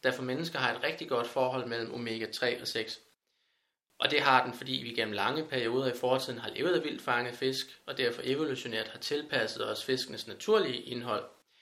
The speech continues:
Ja, så kan man i dag se, at opdrættet fisk har et helt andet forhold mellem omega tre og seks, og dermed ikke automatisk udgør samme næringskvalitet for os som tidligere.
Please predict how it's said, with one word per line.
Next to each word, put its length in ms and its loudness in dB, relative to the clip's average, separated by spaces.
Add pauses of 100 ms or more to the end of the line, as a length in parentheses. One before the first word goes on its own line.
(680)
Ja, 120 6
så 140 4
kan 120 0
man 140 4
i 60 0
dag 220 4
se, 120 4
at 80 6
opdrættet 480 4
fisk 280 -2
har 120 0
et 60 0
helt 260 -2
andet 240 4
forhold 420 4
mellem 200 -2
omega 320 -4
tre 200 -4
og 60 -4
seks, 480 -6
og 100 -6
dermed 280 2
ikke 140 2
automatisk 580 -2
udgør 320 -2
samme 320 -2
næringskvalitet 800 -4
for 120 -4
os 320 -2
som 220 -8
tidligere. 480 -4